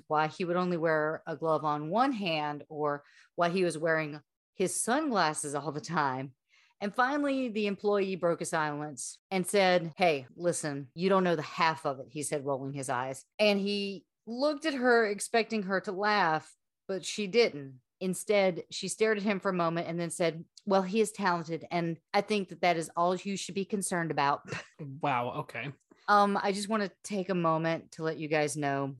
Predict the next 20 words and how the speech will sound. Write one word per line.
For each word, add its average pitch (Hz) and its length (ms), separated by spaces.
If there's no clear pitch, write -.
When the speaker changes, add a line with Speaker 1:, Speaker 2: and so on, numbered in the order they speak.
Speaker 1:
that 170 300
there 190 180
is 190 160
a, 156 500
a - 80
podcast 185 880
that, 156 500
uh, 151 180
I 160 100
listen 160 340
to 147 400
called 151 580
Hollywood 170 380
Crime 147 320
Scene. 123 340
And 226 100
they 294 80
have 294 160
a 220 60
whole 208 720